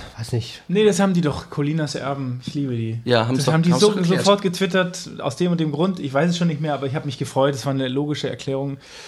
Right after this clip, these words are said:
Speaker 2: Äh, neue Spielsituation oder irgendwie sowas. Genau.
Speaker 1: Ja,
Speaker 2: Ich hab
Speaker 1: war
Speaker 2: nur,
Speaker 1: auch die,
Speaker 2: ich hätte gedacht, er
Speaker 1: es war
Speaker 2: darf
Speaker 1: aber auch die Konklusion der Sportschau, dass es eine neue Spielsituation
Speaker 2: es war,
Speaker 1: ist.
Speaker 2: aber es war ganz klar irgendwie.
Speaker 1: Ja. Kalu out of nowhere.
Speaker 3: Ja.
Speaker 1: Ähm,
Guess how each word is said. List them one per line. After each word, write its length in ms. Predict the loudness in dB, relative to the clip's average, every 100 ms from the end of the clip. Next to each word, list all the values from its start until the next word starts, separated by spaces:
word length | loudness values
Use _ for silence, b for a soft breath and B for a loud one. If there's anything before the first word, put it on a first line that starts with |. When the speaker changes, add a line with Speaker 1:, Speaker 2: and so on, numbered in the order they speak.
| B B B B B B
Speaker 2:
Äh, 60 | -8
neue 240 | -4 -2 -2
Spielsituation 800 | 0 0 2 2 2 0 0 -2
oder 80 | -2
irgendwie 200 | -4 -2
sowas. 380 | -2 -2 -4 -16 -18 -18 -18 -18 -20 -16 -12
Genau. 280 | -8 -8 -8 -12 0
Speaker 1:
Ja, 100 | 4
Speaker 2:
Ich 80 | 6
hab 60 |
Speaker 1:
war 80 | 8
Speaker 2:
nur, 80 | 8
Speaker 1:
auch 40 | 6
die, 60 |
Speaker 2:
ich 160 | 4 4
hätte 200 | 2 2
gedacht, 360 | 2 0 0
er 40 | 2
Speaker 1:
es 40 |
war 160 | 8 10
Speaker 2:
darf 20 | 10
Speaker 1:
aber 80 | 6
auch 40 |
die 80 | 2
Konklusion 520 | 0 -2 -2 -2 -2
der 120 | -2
Sportschau, 420 | -4 -6 -6 -4 -4
dass 180 | -6
es 120 | -6 -4
eine 100 | -2
neue 240 | -2 -4
Spielsituation 680 | -6 -8 -10 -10 -10 -6 -4
Speaker 2:
es 40 |
war, 220 | 0 0 0
Speaker 1:
ist. 160 | -2
Speaker 2:
aber 160 | -4 -4
es 160 | -2
war 160 | 0 0
ganz 240 | 0 -2
klar 300 | -2 -2 -2 0
irgendwie. 300 | 0 0 -4
Speaker 1:
Ja. 60 | -10 _ _ B B B B B B B B _ -20 _
Kalu 460 | -2 2 6 8 6
out 320 | 4 4 6
of 80 | 6
nowhere. 680 | 8 8 8 8 6 2 -4 _
Speaker 3:
Ja. 200 | -4 -4 -6 _ -18 -4
Speaker 1:
Ähm, 540 | 0 2 4 2 -2